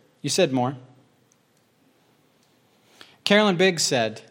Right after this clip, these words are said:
"Sometimes we make a little too much over what level of faith we have." She said, well, she went out in the parking lot on a cold day, and it was so cold out there she didn't even want to pray with the lady. The lady asked her to pray, and she wasn't in the mood to pray, and she didn't have any faith to pray,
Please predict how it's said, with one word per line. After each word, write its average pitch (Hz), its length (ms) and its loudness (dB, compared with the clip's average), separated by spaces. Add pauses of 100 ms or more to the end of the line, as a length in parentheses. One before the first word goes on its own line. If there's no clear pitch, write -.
(1600)
"Sometimes 196 480 2
we 180 80 2
make 165 220 0
a 160 40 0
little 196 200 2
too 233 200 2
much 202 300 2
over 151 260 0
what - 440 -2 (580)
level 156 440 4
of 147 100 0
faith 185 480 -2
we 135 120 -2
have." 120 380 -8
She - 180 -4
said, 143 380 -2 (360)
well, 135 340 -2 (560)
she - 160 -6
went 143 160 4
out 143 80 4
in 139 40 0
the 135 80 -2
parking 147 300 2
lot 139 160 2
on 127 100 -2
a 120 40 -4
cold 143 360 -2
day, 135 260 0
and 131 80 -6
it 135 40 -8
was 131 120 -6
so 143 140 0
cold 135 260 0
out 131 80 -2
there 131 100 -2
she 135 120 -8
didn't 139 140 2
even 131 140 0
want 135 120 -2
to 156 60 -4
pray 131 180 -4
with 123 160 -6
the 135 60 -6
lady. 131 240 -2
The 127 100 -4
lady 131 240 0
asked 147 240 -2
her 135 80 -2
to 120 80 -6
pray, 131 300 -2
and 127 100 -4
she - 80 -6
wasn't 156 260 0
in 185 80 -2
the 185 80 0
mood 202 260 2
to 156 60 0
pray, 127 380 0
and 135 100 -4
she - 120 -6
didn't 139 160 -2
have 147 120 0
any 151 160 0
faith 214 460 0
to - 80 -8
pray, 123 440 -4